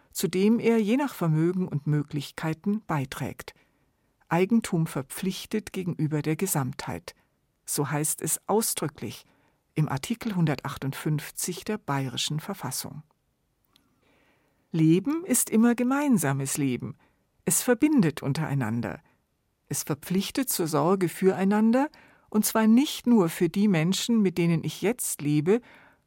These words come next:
sondern auch für künftige Generationen. Wenn diejenigen, die mehr als genug haben, es genug sein lassen können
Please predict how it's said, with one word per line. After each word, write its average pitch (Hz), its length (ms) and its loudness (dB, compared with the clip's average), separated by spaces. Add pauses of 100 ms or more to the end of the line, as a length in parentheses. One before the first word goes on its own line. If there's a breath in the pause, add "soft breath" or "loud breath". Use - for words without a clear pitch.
(120)
sondern 165 420 2
auch 156 260 0
für - 200 -4
künftige 147 680 -2
Generationen. 131 880 -4 (960)
Wenn 143 180 0
diejenigen, 247 720 2
die 156 180 2
mehr 170 380 2
als - 240 -2
genug 208 420 0
haben, 214 380 2 (420 loud breath)
es 190 180 2
genug 214 520 4
sein 165 320 0
lassen 127 380 -2
können 120 440 -4